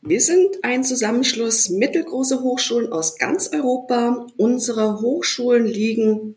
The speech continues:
alle in urbanen Regionen. Wir sind alle besonders vom Strukturwandel betroffen. Und wir möchten mit unserem eunice-Konzept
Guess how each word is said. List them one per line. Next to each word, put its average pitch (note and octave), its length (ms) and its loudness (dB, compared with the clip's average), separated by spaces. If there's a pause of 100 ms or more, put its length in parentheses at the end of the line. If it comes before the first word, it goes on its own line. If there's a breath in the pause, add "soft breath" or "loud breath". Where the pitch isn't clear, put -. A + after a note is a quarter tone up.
alle A3+ 240 -2
in - 220 0
urbanen F#3+ 540 -2
Regionen. B3 680 2 (220 loud breath)
Wir - 80 -2
sind - 320 -2
alle A#3+ 480 -2
besonders F3 420 0
vom C3 160 -2
Strukturwandel C4+ 1040 -2 (100)
betroffen. - 720 -2 (520 loud breath)
Und A3 140 -2
wir A3 100 4
möchten C4+ 380 2
mit B3 200 0
unserem A#3 340 2
eunice-Konzept A#3+ 1400 0